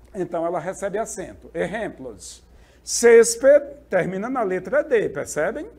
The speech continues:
Tórax termina na letra X, é acentuada. Álbum termina na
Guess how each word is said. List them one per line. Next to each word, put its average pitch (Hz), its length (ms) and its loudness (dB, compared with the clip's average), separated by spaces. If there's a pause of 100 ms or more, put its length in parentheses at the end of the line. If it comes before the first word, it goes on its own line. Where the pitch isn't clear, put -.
(300)
Tórax 240 800 4 (240)
termina 208 380 -2
na 240 140 -4
letra 190 420 -4
X, 175 480 -8
é 147 80 -2
acentuada. 185 800 -6 (100)
Álbum 208 760 -2 (280)
termina 202 440 -6
na 180 500 -6